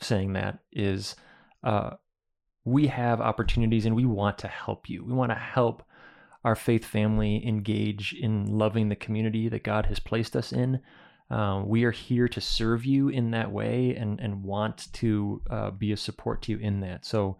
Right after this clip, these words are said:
um, all of these, making these opportunities available is, is just, uh, our, one of the ways that we hope to serve you in, in helping, uh, remove the obstacles as much as we can to just get you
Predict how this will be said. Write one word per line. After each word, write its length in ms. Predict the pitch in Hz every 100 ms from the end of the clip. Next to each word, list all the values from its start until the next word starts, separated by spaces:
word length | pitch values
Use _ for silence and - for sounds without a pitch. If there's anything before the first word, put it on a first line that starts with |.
| - - _ -
um, 380 | 120 104 98 -
all 240 | 131 135 147
of 100 | 131
these, 160 | 123
making 320 | 131 147 151
these 200 | 127 127
opportunities 800 | 123 113 117 120 113 107 107 101 - - - _
available 560 | 98 101 101 98 98 -
is, 420 | - 101 95 95 -
is 140 | 110 95
just, 480 | 104 104 - - - _ _ -
uh, 280 | 113 104 101
our, 220 | - 113 - -
one 260 | 110 123
of 120 | 131 120
the 80 |
ways 320 | 113 113 113 107
that 120 | 104
we 120 | 110
hope 280 | 110 120 -
to 60 |
serve 340 | 104 - 110 101
you 320 | 104 104 101
in, 200 | - 101 113
in 140 | 110
helping, 480 | - 135 135 135 127 - _ _ _ _ _
uh, 260 | 120 107 101
remove 600 | 110 123 113 120 123 110
the 140 | 110 -
obstacles 760 | 110 - 107 - 101 101 - - _ _ _
as 120 | 104
much 300 | 101 104 - -
as 120 | 107
we 80 | 104
can 360 | - 104 98
to 80 | 98
just 360 | 101 117 107 117
get 260 | 104 113 135
you 400 | 107 104 104